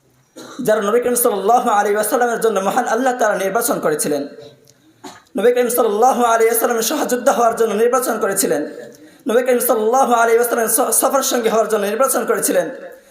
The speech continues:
নবী করিম সাল্লাল্লাহু আলাইহি ওয়াসাল্লামের ছাত্র হওয়ার স-, জন্য নির্বাচন করেছিলেন, নবী করিম সাল্লাল্লাহু আলাইহি ওয়াসাল্লামের হাদিস এবং কোরআনে মাজিদ জন্য আল্লাহ তাআলার পক্ষ থেকে যে কোরআন মাজিদ এসেছে তা রক্ষ-, রক্ষণা করার জন্য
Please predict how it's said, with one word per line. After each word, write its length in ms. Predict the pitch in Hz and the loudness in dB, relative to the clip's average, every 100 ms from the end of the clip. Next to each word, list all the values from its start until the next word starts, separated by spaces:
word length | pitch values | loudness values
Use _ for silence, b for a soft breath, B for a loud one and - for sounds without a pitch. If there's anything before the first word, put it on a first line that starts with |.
| B B B | B B B
নবী 140 | 247 | 0
করিম 160 | 254 247 | 2 0
সাল্লাল্লাহু 520 | 254 247 226 269 240 | 0 0 2 2 4
আলাইহি 260 | 240 240 226 | 2 2 2
ওয়াসাল্লামের 400 | 226 240 240 220 | 0 0 -2 0
ছাত্র 320 | 269 254 254 | -2 0 0
হওয়ার 200 | 226 240 | 2 0
স-, 480 | 233 247 247 - 208 | 0 -4 -6 -12 -4
জন্য 220 | 233 220 | -2 0
নির্বাচন 440 | 214 226 320 226 202 | 0 0 0 -2 -2
করেছিলেন, 420 | 185 175 185 156 - - - B B B B | -2 -2 -2 -2 -6 -14 -20 B B B B
নবী 140 | 240 247 | 0 2
করিম 180 | 247 226 | 2 2
সাল্লাল্লাহু 560 | - 240 226 269 247 | 0 2 2 2 2
আলাইহি 320 | 240 226 247 | 2 2 2
ওয়াসাল্লামের 800 | 247 247 269 254 233 220 - 226 226 - - _ _ - | 2 2 2 2 2 0 -4 -12 -14 -18 -20 _ _ -6
হাদিস 420 | - 240 269 269 | -2 0 0 0
এবং 300 | 240 240 233 233 | 0 0 0 0
কোরআনে 300 | 233 277 233 | 2 2 2
মাজিদ 300 | 226 262 220 | 0 0 -4
জন্য 120 | 240 240 | -2 -4
আল্লাহ 400 | - 208 262 285 | -2 -2 0 2
তাআলার 280 | 269 240 - | 2 2 0
পক্ষ 160 | 247 | -2
থেকে 200 | 247 240 | 0 0
যে 140 | 220 226 | 2 2
কোরআন 300 | 233 254 233 | 2 0 2
মাজিদ 260 | 214 208 | 0 -2
এসেছে 320 | - - - - | -4 -4 -4 0
তা 160 | 233 | 2
রক্ষ-, 460 | 208 - 269 247 226 | 2 0 -2 -2 -6
রক্ষণা 460 | 220 226 233 254 | 0 0 2 0
করার 240 | 226 226 208 | 2 0 0
জন্য 420 | 214 208 196 | 0 0 -2